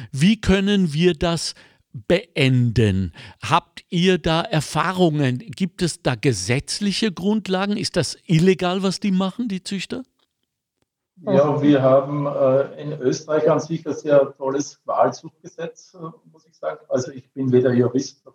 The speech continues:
Speaker 2: Tierarzt noch sonst etwas, aber meine, äh, meine Einschätzung als, äh, normaler Hundehalter,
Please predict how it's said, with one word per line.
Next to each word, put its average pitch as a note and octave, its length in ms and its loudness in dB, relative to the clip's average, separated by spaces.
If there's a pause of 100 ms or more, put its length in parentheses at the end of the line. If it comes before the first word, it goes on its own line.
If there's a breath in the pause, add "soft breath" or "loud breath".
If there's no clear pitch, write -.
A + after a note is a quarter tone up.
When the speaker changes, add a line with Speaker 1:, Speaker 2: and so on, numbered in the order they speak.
(120)
Speaker 2:
Tierarzt C#3+ 520 -2
noch A#2+ 240 -18 (360)
sonst - 460 -4
etwas, D3+ 380 2
aber C3+ 260 2
meine, B2 460 4
äh, C3+ 120 2
meine B2 240 0
Einschätzung C3 680 -2
als, A#2+ 460 -20
äh, - 760 -20
normaler B2 520 0
Hundehalter, D3+ 880 0